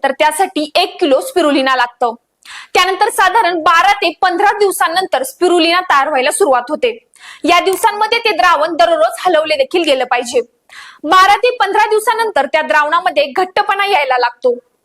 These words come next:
ज्याप्रमाणे दुधावर साय तयार होते त्याप्रमाणे त्या द्रावणामध्ये आलेला वरचा घट्ट लेयर हार्वेस्ट केला जातो.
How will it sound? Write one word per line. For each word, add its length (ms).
ज्याप्रमाणे 480
दुधावर 380
साय 360
तयार 260
होते 600
त्याप्रमाणे 500
त्या 200
द्रावणामध्ये 580
आलेला 320
वरचा 340
घट्ट 260
लेयर 340
हार्वेस्ट 420
केला 180
जातो. 400